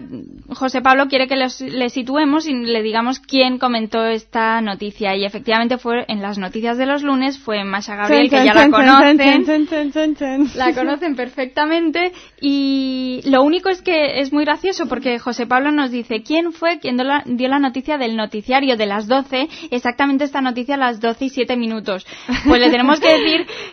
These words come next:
Speaker 1: que él la escuchó a la, las doce y siete minutos, pero a lo mejor otra persona la escuchó a las tres y veinticuatro.
Speaker 2: <laughs>
Speaker 1: Entonces,
Speaker 2: Puede ser.
Speaker 1: nos hemos ubicado porque era una noticia de los lunes de Masha y,
Speaker 2: Y
Speaker 1: pero
Speaker 2: porque
Speaker 1: vamos.
Speaker 2: le gustó a nuestro oyente, entonces
Speaker 1: Claro.
Speaker 2: solo podía ser de Masha.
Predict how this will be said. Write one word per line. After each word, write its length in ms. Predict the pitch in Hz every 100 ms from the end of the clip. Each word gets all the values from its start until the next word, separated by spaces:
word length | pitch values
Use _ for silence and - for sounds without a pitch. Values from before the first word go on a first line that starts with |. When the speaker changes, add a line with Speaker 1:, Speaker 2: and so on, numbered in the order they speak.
| -
Speaker 1:
que 220 | 294 233
él 280 | - 294 339
la 80 | 277
escuchó 360 | 262 262 -
a 60 | 269
la, 240 | 311 269
las 240 | 240 233 220
doce 220 | 226 262
y 40 |
siete 240 | 269 277 285
minutos, 380 | 285 320 359 370
pero 120 | 302
a 20 |
lo 100 | 233
mejor 360 | 226 214 277 277
otra 400 | 277 269 240 247
persona 400 | 277 - 285 302
la 100 | 349
escuchó 480 | 254 220 214 247 233
a 120 | 262
las 420 | 277 240 208 208
tres 280 | - 226 226
y 60 | 233
veinticuatro. 600 | 214 214 - 339 370 359
Speaker 2:
<laughs> 1040 | 320 370 - 339 247 381 339 571 523 440
Speaker 1:
Entonces, 600 | 254 247 269 285 285 311
Speaker 2:
Puede 340 | 285 254 254
ser. 100 | 226
Speaker 1:
nos 200 | 269 269
hemos 260 | 285 269 285
ubicado 480 | 302 285 294 294 320
porque 240 | 254 226
era 120 | 226
una 180 | 233 233
noticia 380 | 233 220 220 240
de 60 | 233
los 220 | 226 220
lunes 460 | 262 262 262 269 247
de 100 | 208
Masha 640 | 226 254 - 269 254 262
y, 680 | 240 123 214 202 196 196 185
Speaker 2:
Y 40 |
Speaker 1:
pero 240 | 180 240 240
Speaker 2:
porque 180 | 233
Speaker 1:
vamos. 20 | 247
Speaker 2:
le 100 | 226
gustó 320 | 240 240 262
a 60 | 220
nuestro 300 | 202 - 202
oyente, 300 | 196 202 202
entonces 240 | 196 226
Speaker 1:
Claro. 160 | 226 208
Speaker 2:
solo 160 | 277 220
podía 320 | 208 190 190
ser 200 | 190 180
de 120 | 180
Masha. 380 | 190 202 -